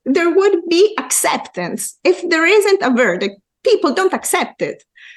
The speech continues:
And you have to be careful, because if you end up fighting in the United States of America,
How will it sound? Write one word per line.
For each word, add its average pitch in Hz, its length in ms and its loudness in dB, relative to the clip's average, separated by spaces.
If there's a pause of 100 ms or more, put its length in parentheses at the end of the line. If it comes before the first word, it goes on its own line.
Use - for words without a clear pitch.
(500)
And 311 160 2
you 330 80 2
have 392 240 0
to 285 400 -4 (160)
be 320 160 -2
careful, 370 400 0
because 262 380 -2 (120)
if - 220 0
you 320 100 4
end 392 180 2
up 339 220 -4 (320)
fighting 202 800 -2
in 214 160 2
the 220 120 2
United 226 300 0
States 214 240 -4
of 202 120 -4
America, 202 760 -6